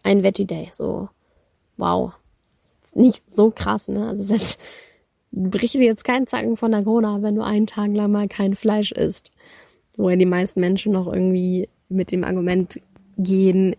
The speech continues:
ja, Fleisch ist so gesund, der Mensch braucht Fleisch, bla bla. Ja, der Mensch braucht Fleisch, ähm, oder hat mal vielleicht Fleisch gebraucht, aber garantiert nicht jeden Tag dreimal.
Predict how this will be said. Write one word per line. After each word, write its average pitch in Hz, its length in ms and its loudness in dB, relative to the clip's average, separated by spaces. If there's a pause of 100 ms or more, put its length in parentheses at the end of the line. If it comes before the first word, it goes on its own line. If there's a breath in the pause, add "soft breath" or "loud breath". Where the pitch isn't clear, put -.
ja, 214 120 2
Fleisch 202 360 -2
ist 208 120 -6
so 190 100 -4
gesund, 214 360 2
der - 80 -6
Mensch 202 280 -2
braucht 233 340 -4
Fleisch, 208 400 -4
bla 208 220 -4
bla. 220 300 -4 (480 soft breath)
Ja, 202 140 -2
der 202 100 0
Mensch 190 220 -4
braucht 202 220 -6
Fleisch, 214 600 -2
ähm, 190 360 0
oder 196 160 -2
hat - 180 -6
mal 208 160 0
vielleicht 196 280 -4
Fleisch 190 220 -2
gebraucht, 196 420 -4
aber - 160 0
garantiert 202 500 -4
nicht 196 240 -2
jeden 190 320 0
Tag 180 280 -4
dreimal. 165 540 -6